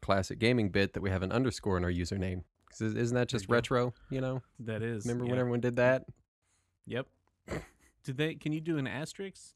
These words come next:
Speaker 2: Are you allowed to do that in
Speaker 1: I, I don't know. I have no
Speaker 2: I
Speaker 1: idea.
Speaker 2: don't think so. Probably not.
Speaker 1: Only if you include, um,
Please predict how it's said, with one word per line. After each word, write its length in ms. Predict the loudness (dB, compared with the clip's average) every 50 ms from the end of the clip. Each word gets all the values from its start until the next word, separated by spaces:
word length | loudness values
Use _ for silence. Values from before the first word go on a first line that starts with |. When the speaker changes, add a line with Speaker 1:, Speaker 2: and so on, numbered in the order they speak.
| -10
Speaker 2:
Are 60 | -8
you 120 | -6 -4 -4
allowed 180 | -4 -4 -6
to 40 | -6
do 160 | -8 -8 -8
that 200 | -6 -6 -8 -8 -8 -10
in 380 | -10 -8 -6 -6 -8 -8 -10 -12 -18 _ _ -4
Speaker 1:
I, 100 | -2 -2 -2
I 120 | 0 2 4
don't 120 | 4 4
know. 200 | 4 4 2 0 -2 _ _ _ _ _ -4
I 60 | -2
have 120 | -2 0
no 160 | 0 0 2 2
Speaker 2:
I 60 | 2
Speaker 1:
idea. 200 | 2 2 0 0
Speaker 2:
don't 140 | 0 -2 -4
think 180 | -8 -14 -18 -16 -16
so. 140 | -16 -16 -16 -18 _ _ _ _ _
Probably 220 | 0 2 2 2 2
not. 120 | 4 6
Speaker 1:
Only 220 | 8 8 8 8 6
if 120 | 6 6
you 100 | 6 6
include, 440 | 6 4 6 6 6 6 4 2 2
um, 400 | 4 4 6 6 4 2 0